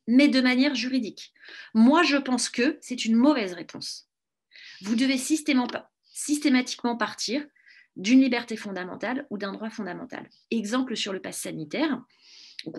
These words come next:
on vous demande ça, vous respirez. Toujours respirer, on se pose,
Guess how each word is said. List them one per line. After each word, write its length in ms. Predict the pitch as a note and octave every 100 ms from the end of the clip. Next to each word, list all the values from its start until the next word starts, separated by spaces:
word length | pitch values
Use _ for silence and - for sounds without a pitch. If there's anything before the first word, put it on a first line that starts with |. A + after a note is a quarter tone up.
| -
on 80 |
vous 140 | A3 A3+
demande 220 | G#3+ F#3
ça, 280 | - C4+ F4+ -
vous 180 | F#3
respirez. 520 | C#4 D4+ - G#3 D3+ - _ _ _ _ _ _ _ -
Toujours 320 | A3+ A3 A#3
respirer, 520 | A3 - E3+ E3+ C4
on 100 | -
se 160 | B3+ C4+
pose, 300 | - F3 F#3+